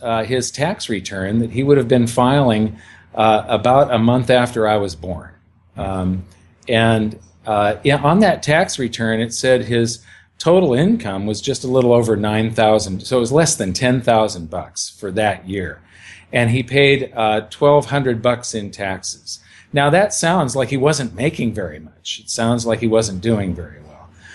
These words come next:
Uh, he was a manager at an auto parts store, a high-performance, uh, uh, store. And, <clears throat> um, but when I went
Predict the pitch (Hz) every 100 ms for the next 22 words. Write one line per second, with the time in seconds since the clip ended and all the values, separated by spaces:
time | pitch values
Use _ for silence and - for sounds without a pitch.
0 | - - - 131 127 127 156 165 156 143
1 | 139 135 - _ _ - 127 165 202 117
2 | 123 123 123 131 156 196 90 90 90 -
3 | - 92 85 85 117 117 107 - 107 98
4 | 95 - 98 92 90 87 87 - - 98
5 | 90 82 - 98 90 87 - - - -
6 | - 135 120 117 117 117 - _ _ _
7 | - 120 107 113 117 113 107 104 - _
8 | _ _ _ _ - 143 151 170 151 175
9 | 185